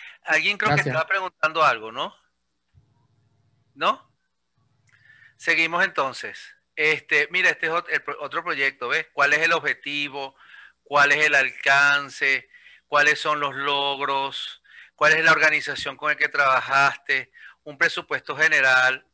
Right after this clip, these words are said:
Speaker 1: Y luego le puse por aquí lo que serían los principales entregables según los grupos de procesos, ¿sí?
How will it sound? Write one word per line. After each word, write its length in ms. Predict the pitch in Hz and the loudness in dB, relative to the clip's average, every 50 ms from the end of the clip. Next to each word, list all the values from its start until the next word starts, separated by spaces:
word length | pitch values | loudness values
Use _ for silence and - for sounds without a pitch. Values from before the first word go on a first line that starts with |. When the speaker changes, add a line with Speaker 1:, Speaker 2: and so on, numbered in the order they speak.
| _ | _
Speaker 1:
Y 160 | - 156 151 147 | -6 -4 -2 2
luego 240 | 147 143 139 151 165 | 2 2 2 4 2
le 100 | 180 185 | 2 2
puse 320 | - - 151 - - 170 | 0 -4 -10 -8 -8 -8
por 160 | - - 175 | -4 0 2
aquí 560 | 170 160 156 - - 151 151 156 175 196 - _ _ | 2 2 2 -2 -8 -6 -4 -4 -6 -6 -10 _ _
lo 160 | 139 143 139 | -8 -8 -6
que 100 | 147 139 | -6 -8
serían 440 | - - 135 127 123 127 135 143 156 | -4 -4 -4 -4 -2 -2 -2 0 0
los 120 | 160 151 | -2 -4
principales 880 | - 175 147 - 160 139 _ 127 127 131 143 151 156 151 147 147 151 156 | -4 -10 -10 -10 -12 -6 _ 0 2 4 4 4 4 4 4 4 2 2
entregables 560 | 147 135 139 131 120 127 123 127 143 165 156 | 0 -2 -4 -2 0 0 2 2 2 0 -2
según 260 | - 165 139 131 131 | -2 -8 -10 -10 -10
los 100 | 127 113 | -12 -12
grupos 260 | 110 110 113 - 123 131 | -12 -14 -16 -8 -8 -8
de 80 | 131 | -8
procesos, 500 | - 120 107 - 104 101 - - - - | -8 -14 -16 -16 -16 -16 -16 -16 -16 -14
¿sí? 200 | - 143 160 175 | -12 -12 -12 -12